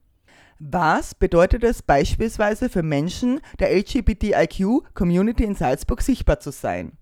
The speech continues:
Sind bunte Eingriffe im Stadtbild eine Irritation für Salzburgerinnen? Im Beitrag von Tina Pachner hören wir Conny Felice, die Geschäftsführerin der homosexuellen Initiative der Hose Salzburg, und Alexandra Schmidt,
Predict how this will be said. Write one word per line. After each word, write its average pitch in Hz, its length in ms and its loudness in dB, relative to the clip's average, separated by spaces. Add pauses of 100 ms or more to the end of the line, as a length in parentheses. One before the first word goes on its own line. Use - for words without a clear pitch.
(160)
Sind 330 440 2
bunte - 320 2
Eingriffe 226 480 0
im 202 100 -2
Stadtbild 247 560 -2
eine 190 240 2
Irritation 190 640 -2
für 185 160 -4
Salzburgerinnen? 202 880 -4 (540)
Im 202 160 -4
Beitrag 143 520 2
von 214 180 -2
Tina 208 280 4
Pachner 190 640 -2 (240)
hören 202 400 4
wir 311 180 -6
Conny 175 300 -2
Felice, 165 720 -4 (340)
die 202 80 -4
Geschäftsführerin 247 960 -2 (180)
der 214 120 -2
homosexuellen 220 720 0
Initiative 180 760 -4 (180)
der 175 140 -2
Hose 175 320 -2
Salzburg, 139 680 0 (300)
und 302 220 2 (180)
Alexandra 151 560 -4
Schmidt, 202 400 -8